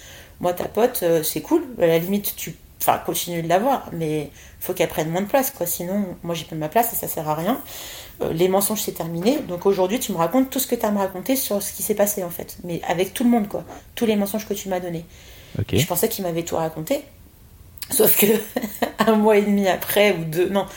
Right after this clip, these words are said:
Speaker 1: trois mois après, on, on va pour emménager ensemble, et en fait, il avait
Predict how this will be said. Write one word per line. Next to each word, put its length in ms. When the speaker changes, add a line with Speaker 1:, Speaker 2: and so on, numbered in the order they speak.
Speaker 1:
trois 180
mois 220
après, 300
on, 140
on 40
va 140
pour 200
emménager 420
ensemble, 480
et 100
en 60
fait, 240
il 60
avait 280